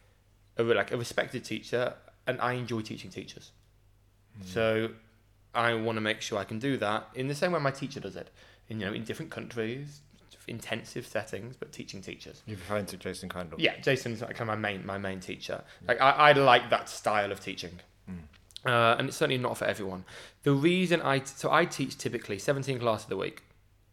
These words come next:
Speaker 1: which is a, con-, a lot in itself. Then probably seventy percent of weekends,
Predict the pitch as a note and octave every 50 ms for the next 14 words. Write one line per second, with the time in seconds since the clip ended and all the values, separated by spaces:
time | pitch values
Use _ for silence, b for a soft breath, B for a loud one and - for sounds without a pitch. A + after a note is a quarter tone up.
0 | - _ _ - A#2+ A2 - B2+ A#2+ A2+ - B2+ B2 A#2 A#2 - A#2+ A#2+ A#2+ A2+
1 | - A2 G2+ G2+ F#2 - - - F2 E2 E2 - - - B B B B B B
2 | B B - A2+ A2+ A2 A2+ A2 A2 - B2+ A#2+ A#2 A#2 A2+ A2+ A2 A2 A2 G#2+
3 | - - - C3 A#2+ C3 A#2 A#2+ A#2 A#2+ - A#2+ A2+ A#2 A2 G#2 A2+ G#2+ G#2+ -
4 | G#2+ A2 C3+ D#3+ F#3 G#3 A3 - -